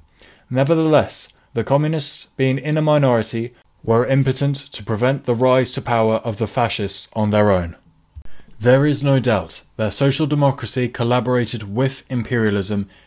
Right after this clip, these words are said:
in facilitating the fascists' rise to power. Clara Zytkin was absolutely right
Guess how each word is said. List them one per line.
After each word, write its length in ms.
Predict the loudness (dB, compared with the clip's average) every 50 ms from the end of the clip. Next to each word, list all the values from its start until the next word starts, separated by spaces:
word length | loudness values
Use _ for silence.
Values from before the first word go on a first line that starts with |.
| _ -8
in 140 | -8 -6
facilitating 800 | -6 -6 -8 -4 -2 0 0 0 0 -2 -2 -2 -2 -2 -4 -4 -4
the 100 | -4 -6
fascists' 600 | -4 -4 -4 -2 -2 -4 -6 -6 -6 -8 -6 -4
rise 360 | -2 0 0 0 0 -4 -6
to 80 | -10 -12
power. 420 | -8 -4 -4 -4 -4 -4 -8 -10 -14 _ _ _ -20 -20 -20 _ _ _ -6
Clara 320 | 0 4 6 6 6 6
Zytkin 600 | 4 2 2 0 0 -2 -4 -4 -4 -4 -6 -8 -12 _ _ _ _
was 180 | -6 -6 -6 -6 -6
absolutely 760 | -4 -4 -4 -4 -6 -8 -4 -2 0 0 0 -2 -2 -4 -4
right 380 | -2 -2 -2 -2 -4 -6 -12